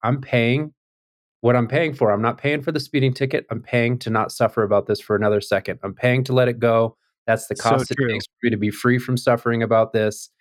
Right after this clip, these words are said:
Speaker 1: It's a sunk cost. It's happened. It's done. It's over.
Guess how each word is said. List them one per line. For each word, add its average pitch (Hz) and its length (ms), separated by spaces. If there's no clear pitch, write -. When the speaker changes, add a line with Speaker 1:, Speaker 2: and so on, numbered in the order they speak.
Speaker 1:
It's - 180
a - 40
sunk 131 340
cost. 110 420
It's - 160
happened. 110 460
It's - 160
done. 113 320
It's 104 180
over. 110 540